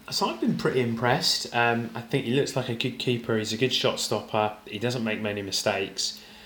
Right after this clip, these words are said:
Um, he does, um, command his area reasonably well. He comes out and punches the ball quite a lot. He's not rooted to his line.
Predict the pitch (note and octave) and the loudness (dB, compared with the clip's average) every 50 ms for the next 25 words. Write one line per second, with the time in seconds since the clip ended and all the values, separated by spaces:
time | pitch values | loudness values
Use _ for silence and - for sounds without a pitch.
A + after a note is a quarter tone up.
0 | - - - - - A2 G#2+ G#2+ G#2+ G#2+ A2+ A2+ - A#2 A#2 B2 B2 A#2+ - - | -20 -20 -18 -6 0 2 4 4 4 2 0 -2 -2 2 4 4 4 4 2 -2
1 | - - - A2+ A2 G#2+ G#2 G2+ G2 - - - - - - - - A2+ A#2 B2 | -2 -2 0 2 2 2 0 -4 -8 -14 -18 -20 -18 -8 -8 -4 0 2 2 4
2 | B2+ C3 C3+ C3 B2+ B2 C3+ C3 B2+ B2+ B2 B2 B2 A#2+ B2 B2 A#2+ A#2 B2+ A#2+ | 4 4 2 2 2 4 6 6 8 8 8 6 4 4 2 2 2 0 -2 -4
3 | A2+ A2+ A2+ A2+ A2+ A#2+ A#2+ B2 C3 C3+ C3+ - - - - - - B2 A#2+ A2+ | -2 0 0 2 4 4 6 6 4 4 2 -4 -12 -10 -8 -4 -2 -2 0 2
4 | A#2 A#2 A2 G#2+ G2 - - A#2+ A#2+ - - A2+ G#2+ - A2+ - A#2 A2+ A2 A2+ | 2 0 0 -2 -6 -4 -4 -2 0 0 0 0 0 -4 -2 0 0 0 0 2
5 | - A2+ G#2 - G#2 G#2+ G#2+ A2+ A2 G#2 G2+ A2 A2+ - G2+ G#2+ G#2 - - G#2+ | 0 0 0 0 -2 0 0 2 0 0 0 -2 -4 -2 0 -2 -2 -2 -2 -6
6 | F#2 - - G#2+ G2 F#2+ G#2 G#2+ G#2 G#2 A2 B2 B2+ | -4 -4 -2 -2 -2 -2 -2 -2 -2 0 0 -2 -2